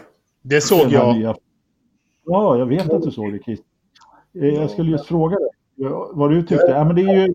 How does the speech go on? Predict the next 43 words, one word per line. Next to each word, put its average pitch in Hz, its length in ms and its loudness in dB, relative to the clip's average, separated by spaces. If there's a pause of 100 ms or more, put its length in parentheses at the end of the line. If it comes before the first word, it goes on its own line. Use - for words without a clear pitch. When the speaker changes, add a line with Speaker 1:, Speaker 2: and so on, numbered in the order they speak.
(220)
Speaker 2:
nya 180 260 -4
serien 180 300 -4
för, 165 460 -2
eh, 156 60 -2
tjejer 175 380 -2
som 139 320 0
är 131 220 0
helfinansierad, 123 1000 -2
som 123 120 -6
kör 123 160 -6
tillsammans 113 400 -8
med 120 80 -6
D 123 200 -4
T 156 80 -4
M. 113 140 -4 (520)
Eller 131 220 -2
sex - 300 -6 (360)
helger 117 300 -6
ska - 140 -10
de 110 100 -8
köra 107 300 -8
tillsammans - 440 -14
med 107 80 -12
D 107 220 -12
T 110 60 -16
M. 104 160 -14
De 120 100 -8
kör 123 240 -6
ju 117 240 -6 (920)
fyrcylindriga 123 1160 -2
Formel 123 400 -4
tre, 123 220 -4
eller 85 200 -10
fyrcylindriga, 120 680 -16
ja, 123 360 -6
det 135 160 -10
är 190 40 -8
en 135 100 -10
fyra 104 320 -12
i 110 40 -20
dem. 110 200 -18
En, 147 380 -6
eh, 151 120 -12